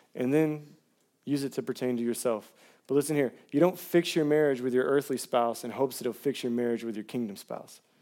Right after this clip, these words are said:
You get your relationship with Jesus in order. You pursue him, set at his feet, look at his face, and everything else will work itself out in one way or another to his glory, all right? First point, marriage is legal. Here's how we respond. Marriage is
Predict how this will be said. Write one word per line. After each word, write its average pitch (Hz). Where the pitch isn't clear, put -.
You 127
get 160
your 156
relationship 143
with 120
Jesus 127
in 123
order. 123
You 127
pursue 139
him, 131
set 139
at 127
his 151
feet, 123
look 143
at 127
his 160
face, 123
and 135
everything 139
else 107
will 113
work 113
itself 120
out 117
in 117
one 120
way 117
or 110
another 110
to 123
his 117
glory, 107
all 123
right? 127
First 165
point, 117
marriage 147
is 120
legal. 127
Here's 127
how 120
we 113
respond. 110
Marriage 139
is 120